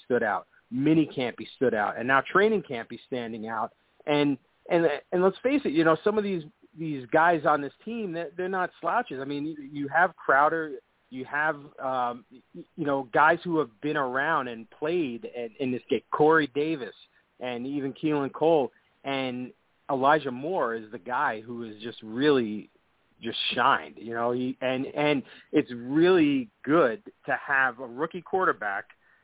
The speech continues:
coming in and with a rookie wide receiver where you could just imagine these guys growing together over the next several years and progressing and developing a rapport. And I mean, that,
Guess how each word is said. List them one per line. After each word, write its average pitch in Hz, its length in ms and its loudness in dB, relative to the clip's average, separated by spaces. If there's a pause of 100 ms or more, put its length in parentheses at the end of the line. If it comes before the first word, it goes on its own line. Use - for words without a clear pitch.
(140)
coming 160 260 0
in 156 280 -2
and 123 500 -8 (420)
with 147 140 2
a 139 80 4
rookie 135 380 0
wide 135 260 2
receiver 147 460 -10
where 123 380 -4 (420)
you 165 180 -10
could 139 180 -14
just 147 180 -4
imagine 135 420 0
these 113 200 -10
guys 110 180 -6 (100)
growing 120 540 -2
together 113 640 -6
over 120 180 -6
the 117 100 -4
next 117 320 -6
several 113 300 2
years 123 500 2
and 113 160 -10
progressing 123 720 -4
and 101 160 -16 (420)
developing 123 760 2 (360)
a 120 100 -6
rapport. 117 880 0
And 113 380 -6 (120)
I 117 80 -2
mean, 127 200 -4
that, 127 200 2